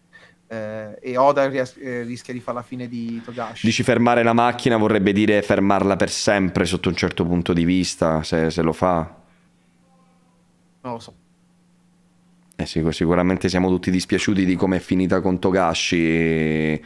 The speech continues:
Speaker 2: e ogni volta che qualcuno speranzoso dice: "No, vedi che esce un capitolo", mi sento, mm, non sono la persona più positiva del mondo, effettivamente.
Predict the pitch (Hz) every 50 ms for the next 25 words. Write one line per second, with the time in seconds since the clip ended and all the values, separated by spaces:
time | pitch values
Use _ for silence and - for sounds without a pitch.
0 | - - - - _ _ _ 80 80 85 87 87 87 85 95 95 92 98 92 90
1 | 87 90 - 92 85 - - 101 98 92 90 - - 101 95 95 90 - - 101
2 | 101 92 - 98 92 92 95 90 - 95 92 90 90 90 98 107 147 175 170 185
3 | 190 202 175 175 180 175 - 170 165 - - 151 - 175 170 151 147 117 117 113
4 | 120 107 92 - 95 92 - - 87 85 80 85 85 87 76 73 62 60 53 50
5 | - - - - - - - - - - - _ _ _ - 73 71 71 76 78
6 | 80 78 - - 82 82 87 87 80 78 78 - 82 - - 87 82 - 90 87
7 | - 87 - 85 80 80 82 80 80 80 80 80 80 76 73 76 76 73 76 76
8 | 73 73 73 76 76 76 - - 85 - - 87 78 78 78 78 76 73 71 -
9 | 76 67